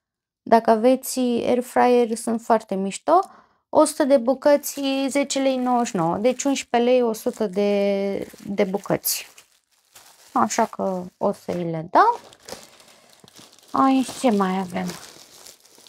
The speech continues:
Nu știu ce e asta. Ce e asta? Nu știu ce e.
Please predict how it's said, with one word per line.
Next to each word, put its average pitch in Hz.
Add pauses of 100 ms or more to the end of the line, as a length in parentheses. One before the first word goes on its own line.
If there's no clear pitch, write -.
(1040)
Nu 196
știu -
ce -
e 170
asta. 240 (2250)
Ce -
e 190
asta? 185 (2500)
Nu 233
știu -
ce -
e. 196